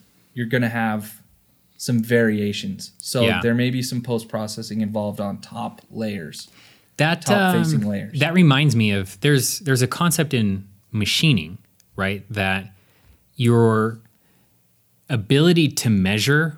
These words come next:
Speaker 2: what you are making should be about an order of magnitude more precise
Speaker 1: Yeah.
Speaker 2: than what you're trying to make,
Speaker 1: Yep.
Speaker 2: right? So if I wanna create a cube that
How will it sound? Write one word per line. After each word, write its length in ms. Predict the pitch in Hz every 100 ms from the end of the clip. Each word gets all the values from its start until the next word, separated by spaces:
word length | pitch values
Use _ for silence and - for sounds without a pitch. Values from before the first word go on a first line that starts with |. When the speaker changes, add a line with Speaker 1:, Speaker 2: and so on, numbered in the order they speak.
| -
Speaker 2:
what 220 | 110 104
you 460 | 107 101 101 98 101
are 120 | 98 92
making 580 | 87 98 - 147 160 151
should 280 | - 123
be 260 | 117 110 110 131
about 260 | 120 147
an 240 | 127 104 -
order 340 | 107 113 123 110
of 140 | 90
magnitude 800 | 92 92 110 113 123 131 147 147 - _
more 200 | 101 104 98
precise 600 | - 90 - 113 98 120
Speaker 1:
Yeah. 100 | 104
Speaker 2:
than 80 |
what 80 | 92
you're 80 | 92
trying 260 | - 98 85
to 60 |
make, 340 | 87 76 - -
Speaker 1:
Yep. 200 | 117 123
Speaker 2:
right? 280 | 98 98 - - _
So 180 | - 117
if 80 | 131
I 160 | 156
wanna 240 | 170 156 135
create 320 | - 127 117
a 80 | 110
cube 640 | - - 139 104 85 98 - _ _ _ _ _
that 520 | 101 98 95 92 92